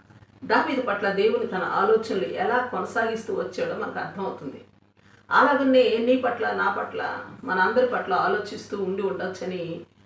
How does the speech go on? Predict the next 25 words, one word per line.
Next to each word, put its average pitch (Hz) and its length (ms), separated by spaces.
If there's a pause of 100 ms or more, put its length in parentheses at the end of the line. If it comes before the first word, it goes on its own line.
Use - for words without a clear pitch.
(200)
అని 202 360
అనుదినము 254 840
దేవుడు 214 320
మన 196 140
పట్ల 202 400 (140)
చూపిన 190 260
శ్రద్ధ, 175 440 (360)
ప్రణాళికలు, 180 840 (420)
ఒక 233 140
వ్యక్తి 254 360
జీవితాన్ని 185 520
దేవుడు 185 560 (100)
మలిచే 180 360
విధానం 175 720 (640)
గమనిస్తే, 254 720
వాటిని 220 760 (340)
మరి 180 300 (1200)
వాటి 269 480
వెనుక - 420 (480)
దేవుని 247 440
ఆలోచనలు 226 500
ఎట్టి 202 200
విధంగా 180 320
ఉన్నావో 170 420
అర్థమవుతుంది 165 960